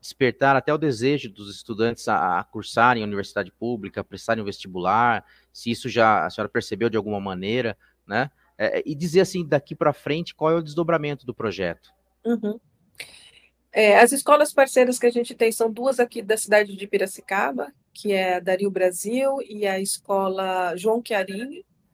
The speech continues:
Speaker 2: que é de ensino médio, né? E a outra escola de ensino técnico, na verdade, ensino médio técnico, que é o Bahia, em Rio Claro.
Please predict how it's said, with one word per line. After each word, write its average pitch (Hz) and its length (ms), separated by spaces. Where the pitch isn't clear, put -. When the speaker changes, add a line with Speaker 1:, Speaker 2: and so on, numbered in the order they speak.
Speaker 2:
que 196 180
é 180 140
de 180 640
ensino 180 600
médio, 247 420
né? 240 180
E 226 100
a 226 80
outra 240 300
escola 233 360
de 220 240
ensino 220 720
técnico, 277 580
na 214 120
verdade, 190 420
ensino 196 360
médio 202 420
técnico, 226 460
que 208 100
é 202 40
o 202 80
Bahia, 196 420
em 196 140
Rio 196 160
Claro. 208 420